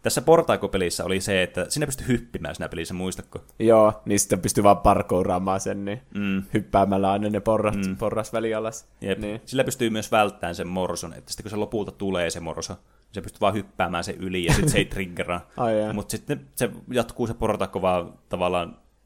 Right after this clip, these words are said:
Speaker 1: loputtomia, ja siinä ei ole mitään pointtia enää siinä pelissä, kun se peli päättyisi normaalisti siihen.
Speaker 2: Ai, että sitä ei voi enää voittaakaan.
Speaker 1: Niin.
Speaker 2: Ai jaa. Hm.
Speaker 1: Niin, niin. Mutta tässä sulla oli viety sekin, että sä et voi hypätä edes, että sä voit vaan kävellä. Sä voit liikkua wasdilla ja painaa eskiä, että sä lopetat tän pelin.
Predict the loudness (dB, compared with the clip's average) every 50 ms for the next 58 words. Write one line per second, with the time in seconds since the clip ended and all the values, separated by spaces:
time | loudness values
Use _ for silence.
0 | _ _ _ -6 -6 -2 -2 -2 -4 -4 -4 -4 -4 -4 -4 -4 -4 -4 -2 -2
1 | -2 -2 -2 -2 -2 -2 -2 -2 -4 -4 -4 -4 -4 -4 -6 -8 -8 -8 -10 -10
2 | -6 -6 -6 -6 -6 -8 -10 -6 -2 -2 -2 0 2 2 2 2 2 -2 -10 -10
3 | -8 -8 -8 -6 -6 -6 -8 -8 -8 -10 -10 -8 -6 -8 -8 -8 -8 -2 0 2
4 | 2 4 2 2 0 -2 -4 0 2 2 2 4 2 2 2 2 2 4 4 4
5 | 4 2 -2 -6 -8 -8 -8 -8 -12 -14 -14 -10 -6 -4 -2 -2 -2 -2 -4 -8
6 | -10 -14 -10 -8 -4 -4 -2 -2 -2 -4 -6 -6 -8 -8 -8 -10 -20 _ _ _
7 | -16 -12 -10 -8 -6 -6 -6 -8 -8 -12 -12 -10 -10 -8 -2 2 2 2 2 2
8 | -2 -4 -4 -2 -2 -2 -2 -2 -4 -4 -4 -4 -4 -6 -2 -2 -2 -2 -2 -4
9 | -10 _ _ _ -14 -10 -10 -10 -8 -8 -8 -6 -6 -4 0 0 0 0 -2 -8
10 | -10 -10 -12 -10 -10 -12 -14 -14 -12 -10 -10 -10 -10 -6 -6 -8 -4 -2 -4 -2
11 | -2 -2 -2 -4 -6 -8 -12 _ _ _ _ _ _ -10 -8 -8 -8 -4 -2 -2
12 | -2 -2 0 0 0 2 2 2 0 0 -4 -2 -2 -2 -4 -4 -6 _ _ _
13 | -8 -8 -4 0 0 0 0 0 0 0 -2 -2 -2 -6 -6 -8 -6 -6 -4 -2
14 | -2 0 0 -2 -4 -4 -8 -12 -10 -8 -10 -10